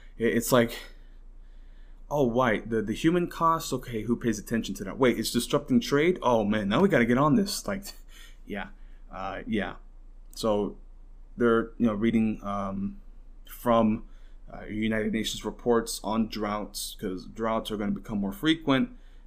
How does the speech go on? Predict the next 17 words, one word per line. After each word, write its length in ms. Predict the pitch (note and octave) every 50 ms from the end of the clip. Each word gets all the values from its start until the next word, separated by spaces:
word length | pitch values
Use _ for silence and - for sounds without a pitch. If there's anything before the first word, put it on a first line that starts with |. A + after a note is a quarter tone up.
| - - -
Uh, 160 | F#2+ G2 F#2+
they're 120 | G2 G2+ G2+
gonna 220 | G2+ G#2+ G#2+ G#2
affect, 440 | G2+ G2+ - - A2+ G#2+ G2 G2 -
uh, 320 | - - G2 G2 G2 F#2+ F#2+
water 320 | F#2+ G2 G#2+ A2 A2 G#2+
security, 800 | G#2 - G#2 F#2+ - - A2+ G#2 G#2 G#2 G#2 G#2 G#2 G2+ G2 - - - - - - - - - - - - - - - - -
uh, 300 | F2 F#2 G3 - - - - - - - - - - - - - - - - - - - - -
displacement 560 | B2+ - - - - B2+ B2 B2 - B2 A#2
of 80 | G#2+ -
folks, 640 | - - A#2 A#2 A2 A2 - - - - - - -
uh, 80 | F2+ F2
people, 540 | - - A#2+ A#2 - A2+ A2+ A2 A2 G#2+ -
like, 220 | G2 G2 G2 - - - - - - - - - - -
uh, 280 | - G2+ G2 F#2+ F#2 F2+ -
yeah. 220 | A2 A2+ G2+ F#2 - - - - - -
So 420 | - - B2 A2+ G#2+ G#2 - -